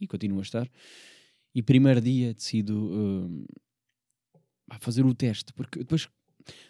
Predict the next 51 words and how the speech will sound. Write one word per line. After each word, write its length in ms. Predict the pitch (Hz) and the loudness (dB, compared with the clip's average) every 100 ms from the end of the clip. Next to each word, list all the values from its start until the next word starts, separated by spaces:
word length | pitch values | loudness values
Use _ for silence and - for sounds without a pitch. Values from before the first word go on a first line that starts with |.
| - | -8
no 60 | |
fundo, 200 | 131 160 | -2 0
comecei 300 | 147 147 156 | 2 0 2
a 40 | 143 | 0
pensar, 360 | 139 131 95 | 0 -2 -4
"Pá, 120 | - 101 | -6 -8
será 160 | 147 | -8
que 60 | 156 | -6
isto 60 | 147 | -6
dá 60 | |
para 120 | 139 | -6
levar 140 | 127 127 | -4 -4
para 100 | 123 | -4
o 20 | |
trabalho?" 520 | 110 98 104 98 80 - _ - | -4 -2 -2 -4 -10 -18 _ -14
Eh, 280 | 98 73 | -12 -10
e 40 | 117 | -4
para 100 | 135 | -4
o 20 | |
trabalho 260 | - 120 135 | -4 -4 -4
era 120 | 131 | -4
fixe, 380 | - 139 127 - | -4 -4 -4 -10
percebem? 320 | - 110 101 | -8 -6 -6
Tipo, 160 | 110 _ _ - _ _ _ | -10 _ _ -20 _ _ _
escusava 300 | - - 110 | -16 -4 -2
de 60 | 107 | 0
levar 200 | 104 104 | -2 -4
carro, 460 | - 131 139 127 110 | 0 2 2 0 -4
gast-, 220 | 110 107 110 | -8 -8 -10
gastava 280 | 104 110 98 | -8 -6 -6
menos 200 | 104 - | -6 -6
também, 300 | 104 113 113 | -4 -2 -2
bora. 300 | 117 120 113 - - - - | 0 0 -2 -10 -20 -20 -8
Eh, 320 | 123 123 117 | 0 2 2
depois 260 | 107 - 147 | -2 -6 -4
para 80 | 143 | -4
ir 20 | |
para 100 | 143 | -2
o 40 | |
ginásio, 420 | 123 127 117 101 107 | 0 0 -2 -4 -8
também 220 | 117 131 | -6 -6
podia 280 | 117 113 113 | -4 -4 -4
ir 80 | |
com 120 | - 117 | -4 -4
isto, 280 | 120 - - | -4 -8 -4
bora, 320 | 120 123 113 | -2 -2 -6
tá, 140 | 113 | -8
tá, 120 | 117 | -10
tá. 280 | 107 131 139 _ - - _ _ _ | -8 -6 -6 _ -20 -20 _ _ _
Mesmo 420 | 120 147 131 131 | 6 8 8 4
que, 400 | 123 165 147 113 | 0 2 4 2